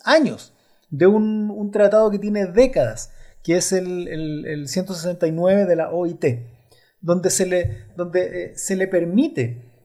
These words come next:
a las, a las, a los pueblos originarios que viven en ciertas zonas tener, eh, ciertas au-, eh, autonomías para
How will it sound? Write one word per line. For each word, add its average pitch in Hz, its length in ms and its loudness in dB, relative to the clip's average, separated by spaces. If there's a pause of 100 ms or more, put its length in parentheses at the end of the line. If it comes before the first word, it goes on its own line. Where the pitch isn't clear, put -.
a 165 160 2
las, 165 500 2
a 160 100 -8
las, 160 180 -6
a 190 80 -8
los 120 120 -4
pueblos 220 400 6
originarios 196 580 -4
que 135 160 -4
viven 233 320 0
en 214 80 -2
ciertas 202 420 -8
zonas 170 440 -6 (500)
tener, 233 540 4 (340)
eh, 180 260 -8
ciertas 247 840 2 (260)
au-, 196 220 0
eh, 190 140 -4
autonomías 202 840 2
para 196 420 0